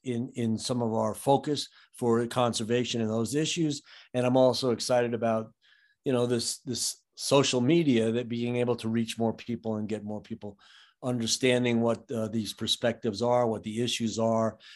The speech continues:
and really trying to encourage them even more to have a voice in,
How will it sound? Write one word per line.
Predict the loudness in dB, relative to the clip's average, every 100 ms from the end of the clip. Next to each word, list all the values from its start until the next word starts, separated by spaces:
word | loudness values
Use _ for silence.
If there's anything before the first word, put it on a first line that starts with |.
| -20 -6
and | -2 2
really | 2 2
trying | 2 2
to | 2
encourage | -2 -2 -2 -2 -2
them | -2 -2
even | -2 -4
more | -4 -4 -6
to | -10 -10 -10 -14 _ -4
have | -4
a | -4
voice | -2 0 0 -2 -6 -8 -12 _ _ _
in, | -8 -6 -8 -10